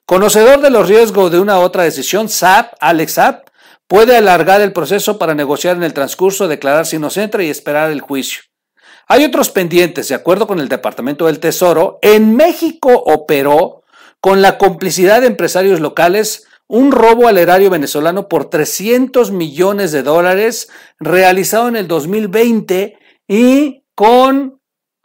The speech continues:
ese señor que está allá abajo gobernando en el país y varios sujetos relacionados a la cuatro T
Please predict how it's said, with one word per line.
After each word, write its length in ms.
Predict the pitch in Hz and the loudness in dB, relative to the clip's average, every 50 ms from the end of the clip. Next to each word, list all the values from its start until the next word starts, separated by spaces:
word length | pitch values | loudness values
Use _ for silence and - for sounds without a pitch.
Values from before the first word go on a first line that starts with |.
| _ _ | _ _
ese 320 | - 202 233 226 302 294 | 2 2 2 2 2 0
señor 340 | - 220 202 202 214 233 226 | 0 0 -2 0 -2 -2 -4
que 60 | - | -6
está 200 | 214 - - 220 | -8 -6 -4 -4
allá 180 | 220 220 220 220 | -2 0 0 0
abajo 320 | 226 233 226 - - 202 | 0 0 0 0 -2 -2
gobernando 520 | 180 160 165 165 156 156 196 196 202 202 208 | -2 0 -2 -2 -2 -4 -6 -6 -4 -4 -4
en 80 | 190 | -4
el 140 | 185 180 160 | -6 -6 -2
país 440 | - 180 185 190 208 185 - - - _ | -2 0 0 0 -2 -4 -8 -12 -10 _
y 440 | 190 214 247 269 294 285 - _ _ _ _ _ _ _ _ _ _ - | 0 2 2 2 2 0 -4 _ _ _ _ _ _ _ _ _ _ -14
varios 540 | 147 151 180 226 269 320 339 339 320 240 - | -4 2 4 4 6 6 6 4 2 2 0
sujetos 920 | - 190 - - 202 220 208 214 - - 131 107 - - - - _ _ _ _ _ _ _ _ _ _ _ _ _ _ _ _ _ _ _ _ - | -2 -4 -2 0 0 0 0 0 -4 -8 -10 -10 -10 -14 -18 -20 _ _ _ _ _ _ _ _ _ _ _ _ _ _ _ _ _ _ _ _ -6
relacionados 640 | 131 151 170 170 165 160 - 165 165 185 214 233 - | 0 2 4 4 4 4 2 0 0 0 0 0 0
a 60 | 202 | 0
la 160 | 185 156 131 | 0 0 0
cuatro 380 | - 160 160 160 160 180 180 180 | 2 2 2 2 2 0 -4 -2
T 380 | - 202 180 143 131 - _ | -2 -2 -2 -2 -4 -8 _